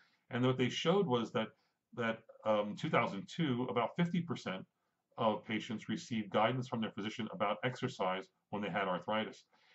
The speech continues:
This grew by almost eighteen percent to sixty-one percent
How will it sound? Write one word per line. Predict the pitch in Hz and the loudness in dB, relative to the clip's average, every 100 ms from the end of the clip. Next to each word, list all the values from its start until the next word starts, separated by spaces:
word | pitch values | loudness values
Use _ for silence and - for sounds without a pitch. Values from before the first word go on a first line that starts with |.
| - - | -14 -4
This | 139 | -2
grew | - 123 170 | -2 2 6
by | 131 123 | 8 8
almost | 120 120 | 6 0
eighteen | 127 127 135 143 | -2 -2 -4 -6
percent | 135 - 113 - | -6 -4 -4 -4
to | 117 | -6
sixty-one | 107 - - 127 107 110 156 | -4 -6 -4 -2 -2 2 2
percent | 170 120 104 98 | 2 -2 -4 -6